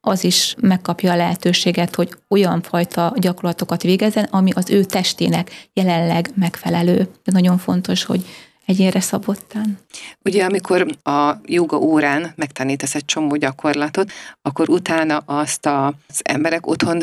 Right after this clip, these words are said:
Speaker 2: kiválasztják, hogy nekik melyik az, amelyik leginkább fontos, tehát válogathatnak mintegy
Speaker 1: Így van,
Speaker 2: tankönyvet
Speaker 1: így
Speaker 2: adsz
Speaker 1: van.
Speaker 2: nekik egy kicsit, és akkor azt magukra szabhatják, hogy na, nekem ez igazán fontos. Konkrét testi betegségek esetén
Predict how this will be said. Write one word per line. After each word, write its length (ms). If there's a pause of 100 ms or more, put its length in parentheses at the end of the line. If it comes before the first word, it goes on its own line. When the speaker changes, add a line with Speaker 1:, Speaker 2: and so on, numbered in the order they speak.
Speaker 2:
kiválasztják, 720
hogy 120
nekik 320
melyik 380
az, 240
amelyik 540
leginkább 560
fontos, 360
tehát 300
válogathatnak 680
mintegy 480
Speaker 1:
Így 180
van, 120
Speaker 2:
tankönyvet 460
Speaker 1:
így 60
Speaker 2:
adsz 160
Speaker 1:
van. 60
Speaker 2:
nekik 320
egy 100
kicsit, 480
és 140
akkor 180
azt 200
magukra 400
szabhatják, 760
hogy 140
na, 140 (300)
nekem 340
ez 140
igazán 640
fontos. 560 (440)
Konkrét 460
testi 340
betegségek 580
esetén 480